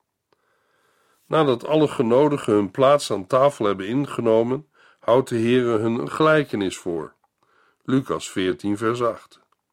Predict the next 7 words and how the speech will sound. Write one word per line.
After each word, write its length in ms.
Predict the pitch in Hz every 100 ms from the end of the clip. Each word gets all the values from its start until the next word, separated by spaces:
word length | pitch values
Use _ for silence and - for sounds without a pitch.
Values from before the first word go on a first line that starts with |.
| _ _ _ _ _ _ _ _
"Als 180 | 139 143
iemand 360 | 185 170 151 151
u 160 | 135
uitnodigt 680 | 147 160 139 123 113 131 -
op 120 | 123
een 160 | 117 107
bruiloft, 680 | 113 143 117 90 101 -